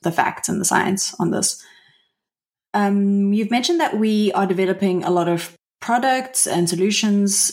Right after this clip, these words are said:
to in-, advance circularity and sustainability, and a lot of this is aligned with the regulation, but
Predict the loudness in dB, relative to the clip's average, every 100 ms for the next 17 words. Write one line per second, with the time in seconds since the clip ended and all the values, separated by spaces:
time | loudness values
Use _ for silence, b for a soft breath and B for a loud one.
0 | -4 -2 0 2 2 0 -2 -6 _ _
1 | _ _ _ _ -2 -2 -2 -4 0 0
2 | 2 2 0 -2 0 -2 0 2 2 0
3 | -2 -4 -4 -2 -2 0 0 0 2 2
4 | 2 0 0 2 2 -2 B B B -2
5 | 2 2 0 0 0 0 0 2 2 2
6 | 0 -6 -4 -2 -2 -2 -4 -2 0 2
7 | 2 -2